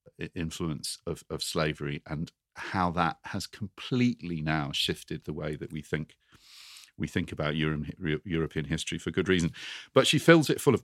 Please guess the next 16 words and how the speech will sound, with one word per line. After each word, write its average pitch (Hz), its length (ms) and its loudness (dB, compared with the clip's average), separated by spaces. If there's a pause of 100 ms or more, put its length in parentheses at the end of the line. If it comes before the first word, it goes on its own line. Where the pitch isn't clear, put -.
amazing 110 480 8
stories 82 560 0 (140)
from, 87 420 2 (420)
you 87 100 0
know, 82 200 4 (140)
uh, 90 140 -2 (480)
people, 95 480 0
a - 120 -14
lot 98 220 6
of 90 80 2
people 87 260 0
I 76 40 4
had 80 120 2
never 82 300 4
heard 78 260 2
of. - 240 -6